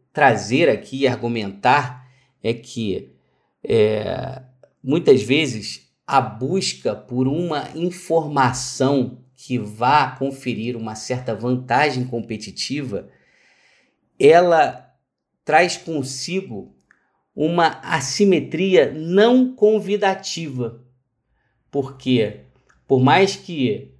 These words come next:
você possa ter sucesso no uso dessa informação que você está saindo em busca em um determinado evento, esse sucesso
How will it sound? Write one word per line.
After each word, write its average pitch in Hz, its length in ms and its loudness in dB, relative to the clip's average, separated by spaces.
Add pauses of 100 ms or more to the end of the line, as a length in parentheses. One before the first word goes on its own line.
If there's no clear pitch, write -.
(500)
você 127 320 0
possa 135 540 0
ter 131 160 -4
sucesso - 880 -2 (280)
no 120 140 -6
uso 127 400 -2
dessa 120 520 -4
informação 117 640 -6
que 110 120 -12
você 104 280 -8
está 107 380 -4
saindo 104 360 -8
em 98 100 -8
busca 98 540 -12
em 110 180 -6
um 147 160 2
determinado 110 580 -2
evento, 120 540 -2 (1300)
esse 170 240 2
sucesso 143 720 0